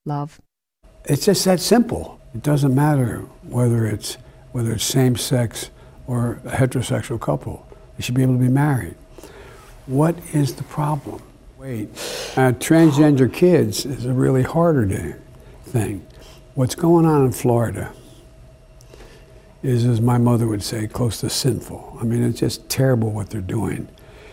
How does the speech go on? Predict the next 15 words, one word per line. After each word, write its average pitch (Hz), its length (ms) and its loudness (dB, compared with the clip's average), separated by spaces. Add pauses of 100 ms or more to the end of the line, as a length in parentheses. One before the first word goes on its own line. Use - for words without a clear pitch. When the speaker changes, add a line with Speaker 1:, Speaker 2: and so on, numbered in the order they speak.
(160)
Speaker 2:
It's - 220 -2
not 175 200 2
like, 135 300 2 (160)
you 127 140 2
know, 110 300 2
a 104 40 -6
kid 120 260 0
wakes 120 280 0
up 117 160 -2
one 120 160 0
morning 117 240 2
and 110 80 -2
says, 107 240 -4
"You 156 80 2
know 180 260 4